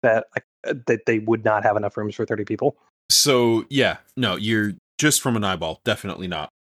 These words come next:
Speaker 2: The longhouse, if it is empty, it looks like it could house, ah, two per room. Maybe it could get up to sixteen people, fourteen to
Speaker 1: Yeah,
Speaker 2: sixteen.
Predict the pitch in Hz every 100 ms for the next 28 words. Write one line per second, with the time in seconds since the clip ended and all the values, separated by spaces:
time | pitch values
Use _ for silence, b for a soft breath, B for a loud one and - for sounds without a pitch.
0 | - 104 101 113 113 104 110 104 98 -
1 | 143 147 - - 107 110 104 85 110 107
2 | 139 110 117 110 - 92 - 92 90 87
3 | 87 - _ 101 87 - _ - 190 -
4 | 170 151 170 202 220 220 - 117 110 110
5 | - 98 104 98 - - 98 - 92 87
6 | 82 - - _ 160 147 123 104 87 90
7 | - - 85